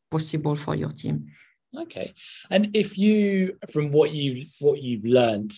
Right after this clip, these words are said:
Speaker 2: from your times there, 'cause we always say that hindsight's a, a wonderful thing,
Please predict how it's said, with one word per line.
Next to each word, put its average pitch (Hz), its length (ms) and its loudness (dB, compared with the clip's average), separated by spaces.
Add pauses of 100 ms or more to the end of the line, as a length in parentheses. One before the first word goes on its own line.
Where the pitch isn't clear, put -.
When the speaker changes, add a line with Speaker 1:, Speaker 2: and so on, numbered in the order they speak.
(280)
Speaker 2:
from 117 160 -2
your 101 60 -4
times 113 280 0
there, 98 160 -4
'cause 95 140 -12
we 113 100 4
always 120 260 4
say 98 140 -4
that 95 120 -8
hindsight's 101 680 -8
a, 90 320 -8
a 110 60 -8
wonderful 98 560 -4
thing, 95 360 -8